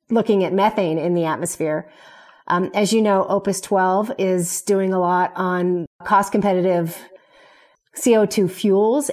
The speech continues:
and making products out of the C O two that's been captured with direct air capture techniques.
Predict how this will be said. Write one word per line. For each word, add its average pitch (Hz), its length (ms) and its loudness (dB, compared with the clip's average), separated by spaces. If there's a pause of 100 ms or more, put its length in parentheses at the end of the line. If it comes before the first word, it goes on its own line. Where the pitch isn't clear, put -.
and 190 460 0 (180)
making 240 360 2
products - 800 -4
out 185 160 0
of 170 340 -4 (180)
the 175 680 0
C 240 200 0
O 208 60 2
two 196 220 0
that's 175 160 -4
been 220 180 2
captured 202 420 0
with 180 140 0
direct 180 340 -2
air 170 160 -4
capture 175 380 -2
techniques. - 640 -10